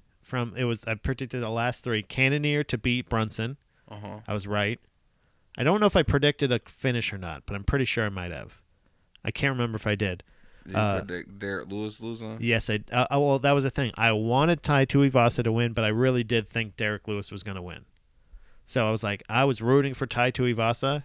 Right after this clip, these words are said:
Speaker 1: eh, but I knew it wasn't gonna make it long. I didn't think it was gonna make it out of the first round.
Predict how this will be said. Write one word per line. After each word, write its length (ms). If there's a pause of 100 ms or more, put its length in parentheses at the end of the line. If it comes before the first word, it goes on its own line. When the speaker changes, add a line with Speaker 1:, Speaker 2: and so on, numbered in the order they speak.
Speaker 1:
eh, 100
but 140
I 100
knew 300
it 60
wasn't 320
gonna 140
make 180
it 60
long. 260 (100)
I 140
didn't 180
think 140
it 60
was 80
gonna 120
make 160
it 60
out 60
of 120
the 40
first 200
round. 200